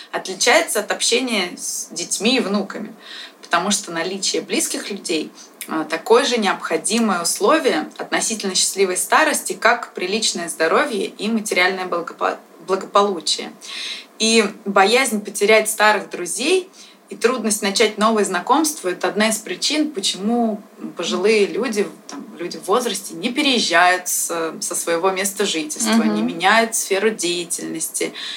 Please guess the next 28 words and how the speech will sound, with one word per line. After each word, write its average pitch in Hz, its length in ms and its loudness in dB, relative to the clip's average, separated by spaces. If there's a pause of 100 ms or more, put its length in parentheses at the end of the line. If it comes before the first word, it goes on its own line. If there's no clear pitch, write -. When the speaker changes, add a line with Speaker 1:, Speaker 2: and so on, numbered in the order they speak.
(260)
Speaker 1:
И 180 120 -6
н-, 180 260 -6 (420)
они 220 220 2
правда 190 460 4
боятся 185 640 0 (720)
Speaker 2:
Они 247 160 4
боятся 294 340 4
контакты 277 520 2
новые 190 400 -6
не 175 220 -8
Speaker 1:
Ну, 233 140 0
вот 226 180 2
Speaker 2:
заиметь, 214 280 2
Speaker 1:
да, 185 380 6
Speaker 2:
потому 202 120 -4
Speaker 1:
потому 202 220 4
Speaker 2:
что 220 200 4
они 247 140 4
Speaker 1:
что 247 80 4
Speaker 2:
не 254 120 2
чувствуют 233 460 -6
в - 60 -4
себе 220 320 -2
силы, 247 520 0
возможно, 180 600 -4
инициировать 185 880 -6 (400)
новое 185 320 0
общение. 170 680 -4